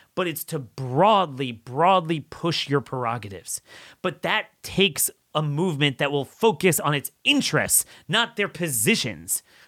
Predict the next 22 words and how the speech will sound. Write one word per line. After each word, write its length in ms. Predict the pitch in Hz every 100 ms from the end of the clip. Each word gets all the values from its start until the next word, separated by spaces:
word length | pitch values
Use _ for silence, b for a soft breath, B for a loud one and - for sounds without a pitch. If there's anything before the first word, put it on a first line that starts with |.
| b _
Dogmatic 680 | 190 180 147 151 214 220 -
focus 560 | - - 247 165 147 -
on 140 | 127
this 280 | 120 240 -
part 220 | - 208
of 100 | 180
the 80 | 165
Constitution 920 | 165 165 156 165 151 226 175 139 131
and 160 | 113 135
this 280 | 233 - - b b
issue 280 | 277 269 190
we 160 | 147 139
focus 400 | 156 143 139 139
on 160 | 131
and 120 | 127 165
this 140 | -
strategy, 640 | - 196 208 147 127 117 b b -
and 120 | 131
certainly 520 | 262 262 165 147 - b 113
vote 400 | 117 196 214 -
Republican 800 | 175 127 208 190 175 151 135 123
and, 220 | 123